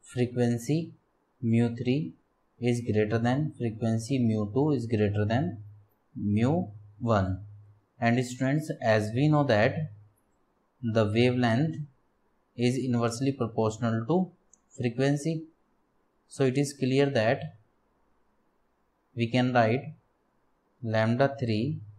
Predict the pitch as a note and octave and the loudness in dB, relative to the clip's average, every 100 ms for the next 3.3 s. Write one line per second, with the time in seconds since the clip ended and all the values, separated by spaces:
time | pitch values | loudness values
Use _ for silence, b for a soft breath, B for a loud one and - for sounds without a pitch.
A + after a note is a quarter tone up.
0 | - G#2 G#2 A2 A2+ A2 A#2 B2 D#3 D#3 | -18 -12 -6 0 0 0 -2 -4 -4 -8
1 | _ _ _ _ - A2 A2 A2 B2 B2 | _ _ _ _ -6 0 0 2 0 0
2 | B2+ C3 D#3+ D#3+ - A#2+ A2+ A2+ G#2+ G2+ | -2 0 -2 -6 -12 -8 -4 0 0 0
3 | A2+ C3+ D#3+ | -2 -2 -4